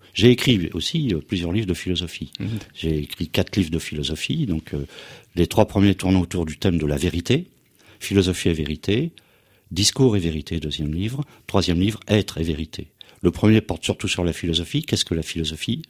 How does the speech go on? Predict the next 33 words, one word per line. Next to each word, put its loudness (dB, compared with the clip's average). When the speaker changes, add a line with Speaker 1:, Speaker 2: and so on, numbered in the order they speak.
Speaker 1:
C'est -6
de -8
répondre 0
à -8
cette -10
question. -2
Le 6
deuxième 6
porte 0
sur 2
le 4
discours. 0
J'appelle 2
discours 4
un 6
peu 2
tout -2
ce -6
qui -2
concerne 2
la 6
représentation, 4
d'une -10
certaine -8
façon, -2
que -10
ce 2
soit 2
l'art, 4
la 0
médecine, 2
le, 0
le, 2